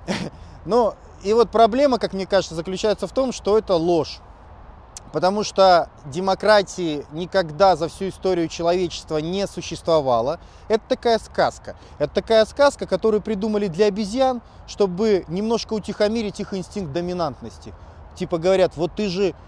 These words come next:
ты же крутая обезьяна, от тебя что-то зависит». И человек успокаивается.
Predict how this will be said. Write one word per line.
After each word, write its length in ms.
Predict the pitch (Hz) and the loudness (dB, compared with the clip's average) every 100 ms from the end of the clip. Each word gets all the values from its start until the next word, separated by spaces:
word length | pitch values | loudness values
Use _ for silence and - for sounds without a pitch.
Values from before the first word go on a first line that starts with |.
| - | -6
ты 100 | 180 | -4
же 120 | 160 | -4
крутая 560 | - 190 - 175 214 208 | -4 -6 0 2 2 0
обезьяна, 680 | 175 185 151 190 185 151 143 | -2 -8 -4 2 2 2 -4
от 100 | - | -6
тебя 300 | 170 170 180 | -4 -2 -2
что-то 360 | - 190 185 | -4 -6 -6
зависит». 640 | 147 156 156 208 196 135 - - - | -4 -6 -4 -8 -8 -12 -16 -20 -12
И 100 | 320 | -6
человек 400 | 339 269 240 214 | -4 0 0 0
успокаивается. 800 | 214 - 202 190 156 117 - 113 | -6 -4 -4 0 -2 -2 -6 -16